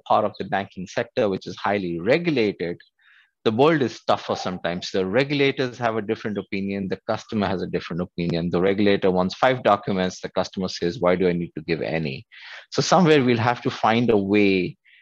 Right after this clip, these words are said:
where we bring that together. And that brings to the next point is talk about an universal system. Where do we get a three sixty degree view of the customer? How do we know when the customer interacts with us? How many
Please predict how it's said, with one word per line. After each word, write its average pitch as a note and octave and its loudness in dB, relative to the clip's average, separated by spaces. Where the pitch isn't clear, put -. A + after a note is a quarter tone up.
where G2+ 4
we G#2+ -2
bring A#2 -2
that F#2+ 0
together. - -4
And G#2+ -2
that D3 2
brings B2+ -2
to G2+ -4
the A2 -2
next - -6
point G#2 0
is G#2+ -12
talk D3+ 0
about B2+ 2
an G#2 0
universal C3+ -2
system. - -8
Where D3 2
do B3+ 0
we A#3+ -2
get C3+ 2
a B2+ 2
three C3+ -4
sixty - -8
degree A2 0
view A#2 2
of A#2+ 0
the - -4
customer? - -8
How E3 6
do B3+ 4
we A3+ 6
know A#2+ 4
when D3 4
the C#3 4
customer A#2 -2
interacts G#2 -2
with G#2 -6
us? F#2+ -2
How B2 -2
many D3 -6